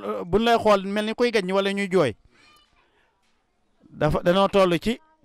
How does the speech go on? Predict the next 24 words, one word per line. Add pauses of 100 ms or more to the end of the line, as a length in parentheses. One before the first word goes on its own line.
(520)
mel
ne
danoo
ñàkk
rek,
waaye
loolu
sunum
xel
mu
gàtt
la,
ñàkkuñu
dara. (520)
Ku
am
sëñ
Tuubaa
ñàkkoo
dara. (680)
Waaye
nag, (1000)
euh, (280)
euh,